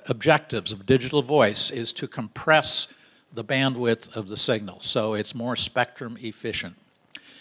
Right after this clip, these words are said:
Um, and typically, the, a vocoder, which stands for voice encoder decoder, decoder, um, takes about an eight kilohertz, um,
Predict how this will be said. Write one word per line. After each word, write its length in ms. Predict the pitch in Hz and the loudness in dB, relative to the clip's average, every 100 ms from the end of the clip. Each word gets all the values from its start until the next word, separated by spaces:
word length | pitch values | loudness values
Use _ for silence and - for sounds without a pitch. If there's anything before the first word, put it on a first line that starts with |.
| - - _ _ - | -20 -20 _ _ -8
Um, 400 | 104 107 104 113 | -2 0 0 0
and 220 | 113 104 | -2 4
typically, 840 | 190 196 190 - 175 170 170 139 - 143 | 6 6 4 2 2 2 2 -2 -12 -18
the, 160 | 127 131 117 | -10 -8 -4
a 80 | 107 | -6
vocoder, 720 | 107 147 175 151 110 107 117 - - - - - | 4 6 8 8 8 6 2 -2 -20 -20 -20 -18
which 300 | - 110 - | 0 4 4
stands 480 | - 131 120 120 117 | 4 4 6 6 4
for 280 | - 123 110 | 2 4 4
voice 580 | 101 123 127 131 - - | 6 8 8 8 4 -2
encoder 560 | 127 117 - 135 135 | -6 -4 4 4 4
decoder, 580 | 135 135 - 143 117 110 - _ - | 2 0 2 0 2 -2 -6 _ 4
decoder, 680 | 151 151 110 98 101 113 - - - _ _ _ - | 4 6 2 2 -2 -4 -10 -20 -20 _ _ _ -10
um, 460 | 101 104 104 104 - - | -6 -4 -4 -6 -14 2
takes 520 | 147 139 - - - - - | 6 6 4 0 -2 -10 -12
about 480 | 98 107 110 - - _ _ - | 0 4 4 2 -14 _ _ -10
an 140 | 98 - | -10 0
eight 300 | 143 147 - | 0 0 2
kilohertz, 920 | 147 135 135 127 131 123 - - - - _ _ _ _ - | 6 6 4 4 4 4 2 0 0 -6 _ _ _ _ -16
um, 580 | 110 107 104 104 104 104 | -6 -4 -2 -4 -6 -10